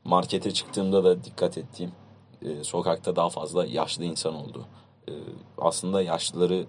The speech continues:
daha fazla tehdit eden bu hastalığa karşı yaşlıların da dışarı çıkması ayrı bir olay. Ee, ülke olarak iyi gidiyorduk. Güzel önlemler almıştık. Fakat, e, Umre'den gelen yaklaşık yirmi bin kişi sanırım,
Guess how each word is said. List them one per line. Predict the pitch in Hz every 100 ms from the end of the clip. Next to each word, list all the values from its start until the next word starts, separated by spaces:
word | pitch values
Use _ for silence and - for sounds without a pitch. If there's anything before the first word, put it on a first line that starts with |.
| 87
daha | 80
fazla | 80 78 82 -
tehdit | 85 - -
eden | 78 80 82
bu |
hastalığa | 82 - 80 80
karşı | - - - - - - -
yaşlıların | 85 85 - 90 82
da | 80
dışarı | - 85 80
çıkması | - - - 95 92 - - - -
ayrı | 87 85 87
bir | 76
olay. | 73 87 - - _ _ _
Ee, | - 82 - - - -
ülke | - 87 -
olarak | 95 95 98 98 - - -
iyi | 90 90
gidiyorduk. | 87 85 82 - - - - -
Güzel | 90 85
önlemler | 87 87 85 80
almıştık. | 78 76 - - - - - -
Fakat, | - - 92 - - - - _ _
e, | - 80
Umre'den | 78 - 95 90 87 87
gelen | 82 80 - - - - - - _ _ -
yaklaşık | - 80 - - -
yirmi | 87 87 87
bin | 78
kişi | - -
sanırım, | 80 78